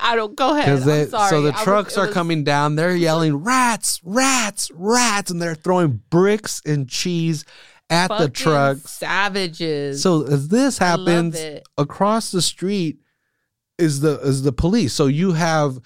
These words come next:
Speaker 2: Salinas Police Department, you have Monterey County Sheriffs, you have Callan Hi-, California Highway Patrol.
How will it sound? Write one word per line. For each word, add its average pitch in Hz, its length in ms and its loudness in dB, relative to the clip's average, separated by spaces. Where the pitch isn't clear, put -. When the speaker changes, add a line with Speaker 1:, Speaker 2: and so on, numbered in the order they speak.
Speaker 2:
Salinas 190 500 0
Police 175 380 0
Department, 123 540 -2
you 143 100 2
have 135 160 2
Monterey 165 460 0
County 156 320 -2
Sheriffs, 139 440 -4
you 139 60 -4
have 120 140 -6
Callan 175 340 -2
Hi-, 160 400 0
California 165 560 -2
Highway 147 300 -4
Patrol. 120 480 -2